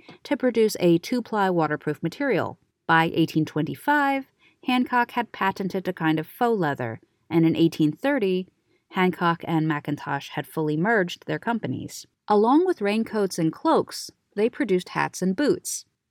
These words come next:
In the eighteen thirties, the American chemist and manufacturing engineer Charles Goodyear was experimenting with a process called vulcanization. Despite its name, I'm sad to say it had nothing to do with Star Trek.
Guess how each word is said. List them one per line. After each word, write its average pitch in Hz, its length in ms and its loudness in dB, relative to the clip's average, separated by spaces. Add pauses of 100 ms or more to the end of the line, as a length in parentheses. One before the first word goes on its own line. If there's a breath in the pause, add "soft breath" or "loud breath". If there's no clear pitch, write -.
(120)
In 370 180 4
the 349 160 4
eighteen 226 320 0
thirties, 147 520 -4
the 190 120 -4
American 294 480 2
chemist 170 500 0
and 160 220 0
manufacturing 202 720 0
engineer 170 520 0
Charles 226 420 -2
Goodyear 190 500 -2 (140)
was 285 140 -2
experimenting 302 800 0
with 247 100 -2
a 247 60 -4
process 156 680 0
called 214 300 0
vulcanization. 165 960 -2 (460)
Despite 254 420 2
its 294 220 -2
name, 175 420 2 (100)
I'm 156 140 0
sad 160 300 -4
to 226 60 -6
say 180 200 0
it 180 140 -4
had 190 120 -4
nothing 175 340 0
to 196 100 -2
do 156 200 0
with 165 160 -2
Star 123 280 -2
Trek. - 400 -10